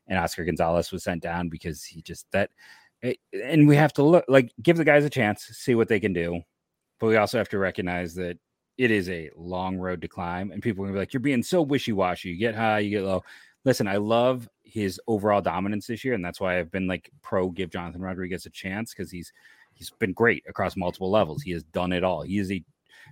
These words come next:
amongst their minor league, uh, players, he's the Triple Crown winner internally. But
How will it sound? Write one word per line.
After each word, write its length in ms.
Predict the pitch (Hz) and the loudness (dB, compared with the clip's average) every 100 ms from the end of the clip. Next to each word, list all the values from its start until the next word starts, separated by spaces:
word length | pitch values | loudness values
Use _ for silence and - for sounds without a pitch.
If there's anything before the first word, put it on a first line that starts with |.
| _ _ | _ _
amongst 480 | 113 110 98 107 - | 4 6 6 4 2
their 80 | 107 | 4
minor 320 | 95 98 101 | 6 6 4
league, 260 | 95 87 - | 2 -2 -6
uh, 340 | 95 92 87 - | -6 -6 -6 0
players, 380 | 160 127 104 - | 4 6 4 -2
he's 220 | 98 90 _ | -8 -10 _
the 100 | 98 | -4
Triple 280 | 127 - | -4 -4
Crown 340 | - 104 90 85 | -4 -2 -2 -4
winner 320 | 85 82 82 _ - | -6 -8 -14 _ -6
internally. 720 | 98 - 101 78 64 _ _ _ _ _ - _ _ _ | -4 -4 -8 -8 -10 _ _ _ _ _ -20 _ _ _
But 320 | 110 95 95 | 4 4 2